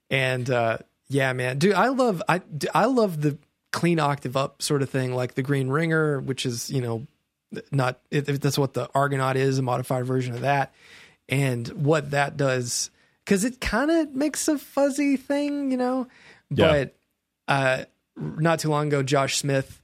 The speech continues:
Speaker 1: um, posted a video of him playing with the Argonaut and just clean. And, oh man, 'cause he, he does everything with it on. 'Cause it,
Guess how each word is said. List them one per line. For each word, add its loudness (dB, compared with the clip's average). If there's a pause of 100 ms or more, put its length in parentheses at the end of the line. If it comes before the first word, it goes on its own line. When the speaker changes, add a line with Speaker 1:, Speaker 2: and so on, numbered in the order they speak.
(460)
Speaker 1:
um, -2 (140)
posted 0
a 0
video 2
of -2
him -2
playing -2 (100)
with -4
the -4
Argonaut -2 (540)
and -2
just 0
clean. 0 (480)
And, 0 (400)
oh -6
man, -6 (480)
'cause 2
he, 2
he 2 (520)
does 4
everything 2
with -2
it -2
on. 2 (180)
'Cause 2
it, -6